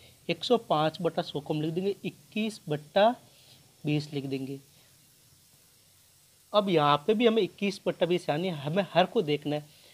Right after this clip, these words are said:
कि हर को हम किस प्रकार बीस बना सकते हैं, या फिर बीस के वर्ग या फिर वर्ग उसका क्यूब बनाना है। तो बीस का हम क्यूब बनाएंगे तो आठ हज़ार हो जाएगा, तो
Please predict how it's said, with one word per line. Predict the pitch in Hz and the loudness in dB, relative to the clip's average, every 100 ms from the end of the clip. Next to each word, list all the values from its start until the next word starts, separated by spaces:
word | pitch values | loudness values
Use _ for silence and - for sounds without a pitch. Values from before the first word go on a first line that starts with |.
| _ - | _ -6
कि | 170 | 0
हर | 156 | 0
को | 170 233 | 4 2
हम | 220 - | 2 -2
किस | 240 | -2
प्रकार | - 165 - 196 185 | -2 -6 4 4 4
बीस | 147 139 - | -4 -6 -8
बना | 147 135 | -8 -8
सकते | 135 135 - 143 | -8 -14 -8 -4
हैं, | 139 | 2
या | 135 | 0
फिर | - 202 | 0 -4
बीस | 156 160 165 | 0 -2 -2
के | - 214 220 - - - _ _ 139 | -4 -4 -4 -10 -20 -20 _ _ 4
वर्ग | 160 202 180 | 6 6 4
या | 165 151 | 0 0
फिर | - 202 | -2 -2
वर्ग | 143 147 151 _ - | 0 0 -2 _ -12
उसका | 165 - 220 | -10 0 0
क्यूब | 214 - 165 | 0 -2 -2
बनाना | 135 127 127 | -2 -6 -8
है। | 127 _ _ _ - | -10 _ _ _ -6
तो | |
बीस | 151 165 190 | -2 -2 -2
का | - 226 | 0 0
हम | 208 214 - _ _ | 0 -6 -18 _ _
क्यूब | - 226 208 220 | -2 0 -2 -2
बनाएंगे | 180 165 190 208 | 0 0 0 -4
तो | - | -2
आठ | 151 156 170 | 0 0 0
हज़ार | 175 185 | 0 0
हो | 151 | 0
जाएगा, | 156 156 165 | -2 -2 -4
तो | 165 143 | -6 -8